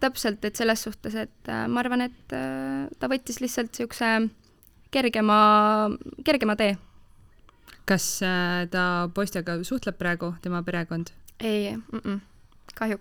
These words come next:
Speaker 1: kahjuks mitte, et ma, ma siin terve, ma arvan, mingi poolteist aastat, äh, esimene poolteist aastat saatsin, äh, iga päev või iganädalaselt vähemalt poistest pilte, videosid ja nii edasi,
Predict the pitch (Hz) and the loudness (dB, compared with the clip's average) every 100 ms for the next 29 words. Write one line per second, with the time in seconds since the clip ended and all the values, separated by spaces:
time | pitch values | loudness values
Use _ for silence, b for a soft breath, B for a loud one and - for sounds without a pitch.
0 | - 254 269 220 - 214 - 196 190 - | -2 2 4 4 2 -4 -2 -4 -4 -4
1 | 226 202 202 214 B B B - 202 220 | -4 -2 -4 -4 B B B -4 0 2
2 | 220 226 214 208 202 196 196 - - - | 4 4 4 4 6 6 4 -2 -20 -20
3 | - - - 226 220 214 214 233 233 208 | -20 -14 -4 0 2 4 2 4 4 4
4 | 208 208 202 196 - - 185 190 - 208 | 4 4 4 -2 -4 -2 0 0 0 0
5 | 208 196 214 208 196 - 202 190 208 - | 0 2 2 2 0 -2 -2 -2 -8 -4
6 | 208 202 - 202 190 190 190 190 190 202 | 0 0 0 0 2 2 0 0 -2 -4
7 | 202 - - _ 220 214 196 - 202 196 | -8 -12 -20 _ 0 2 0 0 2 2
8 | 180 185 180 180 180 175 180 185 170 175 | 0 0 0 2 2 2 2 2 0 0
9 | 190 185 190 196 190 190 - 202 196 - | -4 -4 -2 0 -2 -4 -4 -4 -4 -6
10 | - 247 240 - 214 220 226 208 202 196 | -2 -2 -2 -2 0 2 2 2 0 -2
11 | 196 208 202 196 196 | -2 0 0 0 -2